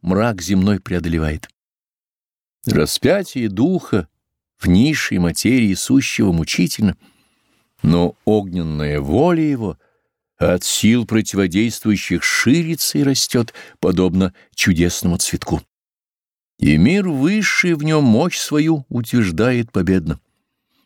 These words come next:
Путь Архата есть путь непрерывных нахождений.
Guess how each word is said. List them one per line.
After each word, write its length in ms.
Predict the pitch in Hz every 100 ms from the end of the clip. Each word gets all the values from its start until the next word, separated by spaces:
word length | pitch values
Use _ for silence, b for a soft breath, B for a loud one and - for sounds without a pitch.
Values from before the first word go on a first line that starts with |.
| _ _ _
Путь 360 | - 220 196 175
Архата 540 | 156 - 185 190 156
есть 360 | 139 143 - -
путь 320 | 151 - -
непрерывных 760 | 104 - 87 127 196 185 170
нахождений. 680 | 170 - 151 127 117 82 69